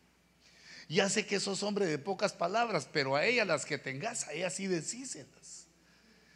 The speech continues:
Decirles que está linda, que te gusta, que cosas que se te ocurran, ¿va? Pero siempre hay que pensar bien lo que uno dice, porque si no empiezas a decir tonteras, ¿va? Eso ya no. Y si necesitas inspiración,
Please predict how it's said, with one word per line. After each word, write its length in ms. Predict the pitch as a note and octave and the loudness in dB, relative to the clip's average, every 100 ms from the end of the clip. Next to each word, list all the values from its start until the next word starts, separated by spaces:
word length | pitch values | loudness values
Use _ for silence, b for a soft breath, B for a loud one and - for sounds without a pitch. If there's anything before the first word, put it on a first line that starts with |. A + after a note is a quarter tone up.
| b b - | b b 2
Decirles 500 | C#3+ C3+ D3+ C#3 B2 | 2 2 0 0 -2
que 100 | C#3 | -4
está 240 | B2 C#3+ | 0 0
linda, 460 | C3+ D3 F#3 D#3 C3 | 2 0 0 -2 -2
que 120 | C3+ | -4
te 200 | - B2 | -2 -4
gusta, 600 | A#2 D3 G#3+ A3 - A#2 | -4 -2 -2 -2 -2 -4
que 260 | C3+ A2+ - - - b b b b b _ _ _ | -2 -4 -6 -20 -20 b b b b b _ _ _
cosas 340 | - D4+ E4 E4+ | -2 0 0 -2
que 120 | A#3+ | -2
se 160 | G3+ F3+ | 0 0
te 100 | F#3+ | 0
ocurran, 560 | F3+ F#3+ - F4 A3+ | -2 2 0 0 -6
¿va? 100 | - - - | -10 -16 -2
Pero 220 | D#3+ B2+ | 0 0
siempre 360 | - D3+ F3 G3 | 0 2 4 2
hay 60 | E3 | -2
que 100 | F3+ | -2
pensar 360 | D#3 C3+ D3+ | -2 4 4
bien 180 | D#3 E3 | 4 2
lo 120 | D3 | 0
que 120 | - | 2
uno 140 | E3+ D3 | 2 6
dice, 280 | F#3+ C#3 G#2 | 6 4 0
porque 160 | G2+ | -2
si 120 | G2+ | -2
no 60 | B2+ | -2
empiezas 280 | D#3+ G3 D#3+ | 0 0 0
a 60 | C#3 | 0
decir 200 | C#3+ D3+ | -2 -2
tonteras, 540 | B2 G#2 F3 D3 F2+ - | -4 0 2 2 0 -6
¿va? 160 | G#2+ - B B B B B - | -14 -14 B B B B B 6
Eso 260 | C3+ D3+ | 6 8
ya 200 | C#3 C#3 | 6 6
no. 400 | C#3+ E3+ D#3+ - - - - - - B B B | 6 4 2 -2 -16 -20 -20 -20 -20 B B B
Y 120 | F#3 | 6
si 160 | G3 | 8
necesitas 720 | F#3+ F3+ E3 D3 D#3 D3+ A#3 | 8 8 6 0 0 4 4
inspiración, 600 | C4+ B3 B3 A3+ A3 E4 | 4 -2 -2 -2 -2 -4